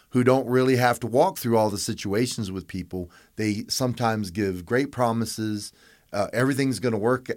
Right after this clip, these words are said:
out just the way you want it to. And then when it doesn't, people become disillusioned. And I, I think that the crux of this, uh, comes to a place. Do you trust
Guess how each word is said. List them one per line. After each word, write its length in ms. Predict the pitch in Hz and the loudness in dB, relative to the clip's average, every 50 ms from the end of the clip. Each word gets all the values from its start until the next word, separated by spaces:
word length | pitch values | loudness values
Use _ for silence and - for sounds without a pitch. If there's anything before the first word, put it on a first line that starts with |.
| - - | -2 0
out 280 | 120 120 120 117 - 120 | 2 2 2 2 0 -2
just 320 | 101 90 135 147 143 - | 0 2 2 2 2 0
the 60 | 147 127 127 | 0 2 4
way 80 | 127 | 4
you 160 | 131 131 139 135 | 4 4 2 0
want 280 | 123 113 113 113 110 | 0 0 0 0 -2
it 120 | 107 82 - - | -4 -6 -6 -6
to. 240 | 110 110 107 107 104 - - - - _ _ | -4 -2 -2 -4 -6 -8 -16 -20 -20 _ _
And 140 | - 110 117 | -2 0 0
then 100 | 123 123 | 2 2
when 140 | 131 127 123 | 2 2 0
it 120 | 120 104 | 0 2
doesn't, 420 | 104 120 120 117 95 101 107 80 - | 4 4 4 4 2 -2 -6 -6 -6
people 340 | - 113 113 113 - 107 101 | -4 -4 -4 -4 -4 -6 -6
become 400 | 87 107 - - 104 95 95 92 | -6 -8 -6 -6 -4 -4 -4 -4
disillusioned. 840 | 92 95 90 - - 90 92 98 101 95 80 82 82 82 95 107 - _ - | -4 -6 -6 -6 -6 -6 -4 -4 -6 -6 -8 -10 -12 -12 -12 -14 -14 _ -8
And 180 | 101 98 98 | -6 -4 -2
I, 120 | 101 104 104 101 - - - - _ _ _ - | -2 -4 -4 -6 -10 -20 -20 -20 _ _ _ -2
I 140 | 95 104 | -2 0
think 500 | 104 104 - - - - 151 156 165 160 | -2 -2 -8 -4 0 2 4 4 2 2
that 160 | - 139 123 - | 0 -2 -2 -2
the 100 | 120 110 - - | -4 -4 -2 2
crux 340 | - 123 123 123 - - - | 2 2 2 2 0 -6 -6
of 220 | 110 101 92 95 | -6 -6 -6 -4
this, 420 | 98 98 90 87 85 - - - - _ _ _ _ _ _ - - - | -4 -2 -2 -4 -6 -8 -12 -14 -16 _ _ _ _ _ _ -18 -8 -4
uh, 160 | 101 104 95 | -2 -2 -2
comes 340 | 92 - 120 117 113 110 - | -2 -2 0 0 0 0 0
to 120 | - 123 | -2 -2
a 40 | 104 | -2
place. 320 | - - 123 110 95 87 | 0 0 0 0 0 -2
Do 140 | - - 113 | -4 -4 -4
you 240 | 107 95 104 123 117 | -2 0 0 0 0
trust 800 | 117 - - - - 139 131 131 123 107 - - - - - | 0 -4 -6 -2 2 4 4 4 4 2 -2 -6 -12 -12 -16